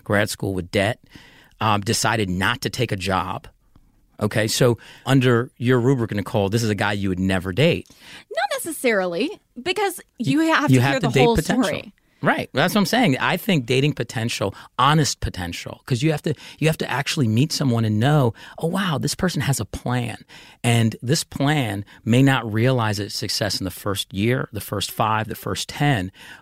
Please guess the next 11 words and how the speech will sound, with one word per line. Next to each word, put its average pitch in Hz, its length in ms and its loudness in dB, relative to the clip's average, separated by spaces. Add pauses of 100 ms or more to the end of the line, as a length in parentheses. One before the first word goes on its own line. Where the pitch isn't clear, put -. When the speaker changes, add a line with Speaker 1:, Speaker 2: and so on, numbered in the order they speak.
Speaker 1:
but 110 200 0
there 139 360 4
is 127 580 2 (320)
a 110 140 0
long 117 340 2
tail 120 300 -2
game 110 320 0
plan 101 480 -6 (200)
about 104 400 -2
their 98 200 0
life. 98 500 -6